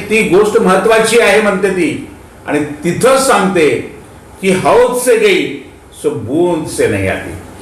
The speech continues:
म्हणजे तुम्ही जे पाप हौदा हौदानं केलेलं आहे, ते आता तुम्ही थेंबा थेंबाने पुण्य जमवण्याचा प्रयत्न करत असाल तर ते शक्य होणार नाही, अशा प्रकारची ती भावना महिला व्यक्त करते.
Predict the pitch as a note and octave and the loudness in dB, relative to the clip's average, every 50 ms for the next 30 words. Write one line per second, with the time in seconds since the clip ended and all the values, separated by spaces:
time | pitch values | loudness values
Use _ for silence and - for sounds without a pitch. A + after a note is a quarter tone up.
0 | - - - - - B2 C#3+ F3 E3+ E3 D#3 D#3 F#3 F#3+ F#3+ G3 A3 A3 - - | -20 -20 -16 -10 -4 0 0 0 2 2 2 4 4 4 4 4 4 2 2 -2
1 | - - A#3 A#3+ A#3+ A#3+ A#3 - - - - - - - - - - - - D3+ | 0 2 2 4 4 2 0 -2 -8 -12 -16 -20 -20 -20 -20 -20 -16 -10 -6 -4
2 | E3+ F#3 F3+ D4+ D4 C#4 A#3+ A#3 G#3+ G3+ F#3+ F3+ D#3+ D#3 - C#3+ B2 A#2+ A#2+ A2+ | -2 0 2 2 2 4 4 4 2 2 0 0 -2 -4 -6 -6 -4 -4 -4 -4
3 | G#2 G2 F#2 F2 E2 D#2+ - - - - - - - - - - - - - - | -4 -6 -8 -10 -12 -12 -16 -18 -20 -20 -20 -20 -20 -20 -20 -20 -20 -20 -20 -18
4 | - - - D#3+ E3 E3 A#3 A#3 A3+ - G#3+ A#3+ - - - E3 C#3+ D3 - F#3+ | -8 -2 0 0 2 2 2 2 2 0 0 0 0 0 2 2 2 4 2 2
5 | - F#3 F#3 F3 E3+ F3 F3+ G3 G3+ - - - D3 C#3 D3 E3 G#3 G#3 G#3 F#3+ | 2 2 2 2 2 2 0 0 -2 -4 -6 -4 0 0 2 4 4 4 4 4
6 | F3+ F3 E3+ E3+ D#3 - D#3+ D3 - C3+ C3 - - C#3 B2+ B2+ A#2 A#2 A#2 A#2 | 4 4 2 2 2 2 0 0 0 0 0 0 -2 -2 -2 -2 -2 -2 -2 -2
7 | A2+ G#2 G2 - B2+ B2 G2+ F2+ - - - - - - - - - - B2+ B2+ | -4 -4 -4 -2 -2 -2 -2 -4 -6 -8 -12 -14 -16 -16 -16 -14 -6 0 0 0
8 | B2+ B2 - C3+ C3 B2+ A#2+ A#2+ A#2 - - - - - - - - E3 D#3 - | 2 2 2 2 4 4 4 4 2 0 -2 -8 -14 -16 -8 -2 -2 -2 0 0
9 | E3 D#3 - - A#2 A#2 A#2+ A2 G#2+ G#2+ G2 F#2+ F#2+ - - - - - - - | 0 0 2 2 2 2 2 2 2 0 -2 -2 -4 -8 -10 -14 -14 -16 -16 -16
10 | - - - - - G#3+ G#3 - - A#2+ A2 G#2 G2 - A2 G2 - F#2+ F#2 F#2 | -14 -12 -8 -4 -2 0 0 2 0 0 0 0 -2 0 -2 -2 -2 -2 -4 -2
11 | F2+ G2 F#2+ G2 F#2+ F#2+ F2 F2 F2 - - - - - - - - - A#2+ B2+ | 0 0 0 2 2 0 0 -2 -4 -6 -10 -12 -12 -14 -14 -12 -6 -2 2 2
12 | C3 B2 - - G2 F#2+ F#2+ F#2+ - - - F#2 F#2+ F#2 F2 - F#2 F2+ | 4 4 4 2 2 0 0 0 0 -2 0 0 -2 -2 -2 -4 -4 -6